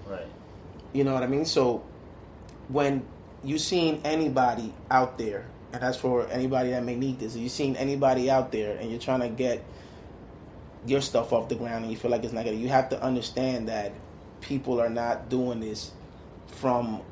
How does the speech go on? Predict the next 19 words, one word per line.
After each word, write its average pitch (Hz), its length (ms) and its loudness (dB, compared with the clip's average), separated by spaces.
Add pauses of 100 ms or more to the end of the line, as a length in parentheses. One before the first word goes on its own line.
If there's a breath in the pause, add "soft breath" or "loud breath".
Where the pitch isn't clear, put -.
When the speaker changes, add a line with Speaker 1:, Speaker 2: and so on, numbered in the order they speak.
Speaker 2:
one 127 240 2
day 120 160 0
to - 140 -6
the 110 140 -2
other, 117 260 4
and 107 180 -6
people 131 260 0
are 123 80 4
not 113 280 0 (440)
just - 380 0 (640)
doing 139 300 2
this 117 340 -6 (800)
using 131 320 0
the 120 60 -4
same 123 260 -2
blueprint 120 360 0
that 110 80 -4
everybody 110 400 -2
uses. 117 500 -6